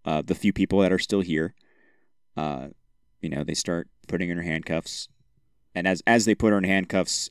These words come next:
uh, her voice gets softer and softer and less harsh. Uh, you can tell these are power nullifying cuffs, standard issue for the police force when dealing with superpowers. They don't work unless a supervillain or hero has already been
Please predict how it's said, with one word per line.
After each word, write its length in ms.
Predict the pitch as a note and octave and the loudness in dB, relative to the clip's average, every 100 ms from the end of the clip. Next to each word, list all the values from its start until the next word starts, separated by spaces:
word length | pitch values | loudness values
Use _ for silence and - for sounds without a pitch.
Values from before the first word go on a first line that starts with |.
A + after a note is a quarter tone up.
| - | -4
uh, 420 | F#2 F2 D#2 D2 - _ _ _ _ | -2 0 -2 -4 -8 _ _ _ _
her 200 | - F#2+ | 0 0
voice 360 | D#2+ F2+ F2 - | 4 4 4 2
gets 180 | - - | -2 0
softer 600 | - E2 E2 F2+ E2+ - _ - | 0 0 0 0 0 -2 _ -8
and 140 | D#2 | -4
softer 420 | - D2+ D#2 E2 | -2 -2 0 -2
and 140 | D2 D2 | 0 -2
less 160 | D2 | -4
harsh. 400 | - D#2 D#2 - - - - - _ - | 0 -2 -2 -8 -14 -20 -20 -20 _ -8
Uh, 200 | C#2+ C#2 | -6 -6
you 120 | - F2 | -6 -6
can 120 | D#2+ | -6
tell 240 | - D#2 | -6 -6
these 220 | D2 D2 | -4 -6
are 160 | C#2 C2+ _ _ | -6 -10 _ _
power 320 | - F2+ E2 D#2+ | -2 2 2 0
nullifying 560 | E2+ D#2+ - F2 D#2+ | -4 -6 -4 -4 -4
cuffs, 420 | D2+ F2+ - - - | -2 -4 -2 -6 -6
standard 440 | - F#2+ E2+ D#2+ | -2 0 0 0
issue 300 | E2 - E2+ | -2 0 -4
for 140 | - | 0
the 60 | F2 | -2
police 220 | - F2 | -2 -4
force 320 | - F2+ F#2 - | -4 -4 -6 -6
when 80 | |
dealing 240 | D2+ D#2 D2+ | -8 -8 -8
with 240 | D2+ - | -12 -14
superpowers. 720 | - - - - E2 F2+ G#2+ - _ _ _ _ _ _ _ _ _ _ _ | -12 -12 -10 -6 -4 -4 -8 -16 _ _ _ _ _ _ _ _ _ _ _
They 100 | - | 4
don't 220 | C3+ F#3+ - | 6 6 4
work 400 | A2+ B2+ C3 - | 4 8 8 6
unless 300 | G#2+ G#2 G2+ | 2 2 2
a 40 | |
supervillain 680 | G2 G#2 G2+ F#2+ F#2 F2+ F2 | 2 0 0 0 0 0 -2
or 120 | E2 | -4
hero 300 | D#2+ F2+ E2 | -2 0 0
has 140 | D#2+ D#2 | 0 -2
already 240 | E2 D#2 | -2 -2
been 380 | D2 D#2 D2 C2+ | -2 -4 -6 -12